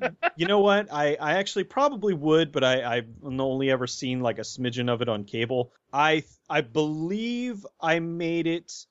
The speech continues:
Speaker 2: ten minutes into, uh, Pitch Perfect before I bailed.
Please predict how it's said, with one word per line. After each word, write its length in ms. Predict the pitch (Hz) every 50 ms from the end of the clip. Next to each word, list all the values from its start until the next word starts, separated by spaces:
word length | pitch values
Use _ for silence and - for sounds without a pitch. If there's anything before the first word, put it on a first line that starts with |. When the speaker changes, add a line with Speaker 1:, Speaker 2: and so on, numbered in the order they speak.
| _ _ _ -
Speaker 2:
ten 400 | - - - 165 160 170 165 160
minutes 560 | 156 147 131 113 - - - - - - - _ _ -
into, 840 | 139 131 131 120 - - - 127 123 120 117 117 113 110 107 107 - -
uh, 400 | 107 101 101 101 101 101 101 98
Pitch 260 | - - 120 - -
Perfect 380 | - - 101 - - - - -
before 260 | 120 - - 117 104
I 60 | 101
bailed. 360 | 92 98 95 90 85 78 -